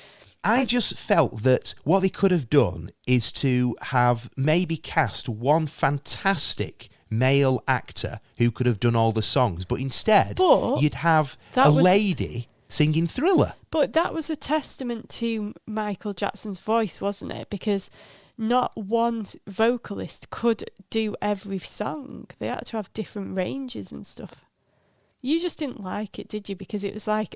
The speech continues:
Speaker 2: reimagined. It wasn't one man dressed as <laughs> Michael Jackson
Speaker 1: <laughs>
Speaker 2: singing every Michael Jackson song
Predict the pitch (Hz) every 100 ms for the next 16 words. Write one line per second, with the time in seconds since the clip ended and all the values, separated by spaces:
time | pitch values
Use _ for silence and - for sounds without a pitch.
0 | - 202 220 208 190 214 208 185 190 202
1 | - - - 226 240 240 240 226 - -
2 | - - - 202 240 247 247 220 175 170
3 | 180 - - 226 247 - 254 240 196 233
4 | 233 - 220 214 - - 131 185 185 -
5 | 202 - 180 262 - 240 - 240 233 233
6 | 220 220 226 214 214 - 208 196